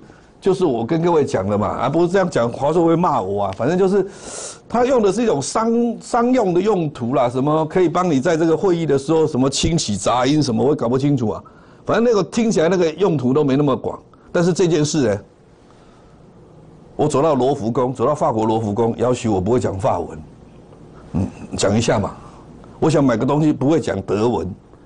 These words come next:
哎，全世界这么多语言呢。所以我说这个将来会龙马成群啊，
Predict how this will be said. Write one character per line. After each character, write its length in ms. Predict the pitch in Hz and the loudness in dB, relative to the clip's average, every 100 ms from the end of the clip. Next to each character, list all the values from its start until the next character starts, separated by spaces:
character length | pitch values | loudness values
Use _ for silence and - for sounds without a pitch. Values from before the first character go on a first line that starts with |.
| - | -6
哎， 140 | 139 110 | -4 -4
全 180 | - 147 | -2 -2
世 120 | 156 | 0
界 100 | 160 | 0
这 100 | 156 | 2
么 80 | 147 | 2
多 200 | 135 135 | 2 2
语 160 | 101 87 | 0 -2
言 120 | 87 | -6
呢。 80 | 87 - - - - - - - - - - - - - - - - - - - - - | -8 -12 -20 -20 -20 -18 -16 -14 -16 -18 -20 -20 -20 -20 -20 -20 -20 -18 -18 -20 -20 -16
所 220 | - 285 302 | -4 0 2
以 60 | |
我 100 | 247 | 2
说 220 | 196 262 | 2 0
这 100 | 269 | 0
个 100 | 277 | 0
将 200 | 233 254 | 0 0
来 100 | 240 | 0
会 140 | 220 233 | 2 0
龙 420 | 180 196 254 311 | 0 0 0 0
马 260 | 311 190 175 | 0 0 -2
成 320 | - 202 254 | 0 2 2
群 300 | - 175 226 | 0 0 0
啊， 280 | 196 101 | 0 -2